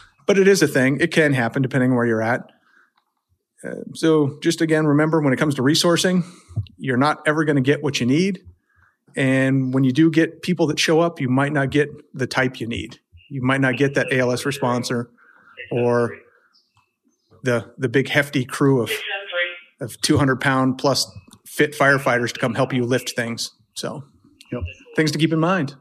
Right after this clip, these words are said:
Speaker 2: Things to keep in mind.
Speaker 1: And that's all I got, Mike. What else?
Speaker 2: Yeah, I mean, I'm gonna stop stuttering and start saying words. And those words are gonna be, it's just different. I can't draw, I, I,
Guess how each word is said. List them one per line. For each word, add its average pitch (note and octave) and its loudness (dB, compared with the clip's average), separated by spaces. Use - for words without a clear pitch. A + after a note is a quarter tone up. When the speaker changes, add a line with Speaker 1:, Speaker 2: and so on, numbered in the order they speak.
Speaker 2:
Things A#2 -6
to - -12
keep A#2+ -8
in B2+ -4
mind. A2 -6
Speaker 1:
And A2+ -8
that's C3+ -2
all C#3+ 4
I B2+ 2
got, B2 0
Mike. B2+ -2
What A#2+ 2
else? A2 -4
Speaker 2:
Yeah, G#3+ 4
I F#3+ 2
mean, E3+ 4
I'm F#3 2
gonna E3+ 6
stop D3+ 0
stuttering C#3+ 0
and C#3+ -2
start C#3 0
saying C#3 2
words. B2+ 2
And B2+ 0
those C#3+ 2
words D3+ 2
are C#3+ 4
gonna C3+ 0
be, C#3 2
it's F#3+ 0
just G3+ 2
different. C#3+ -4
I E3+ 0
can't G3+ 0
draw, D3+ 4
I, D3 -2
I, C#3+ -4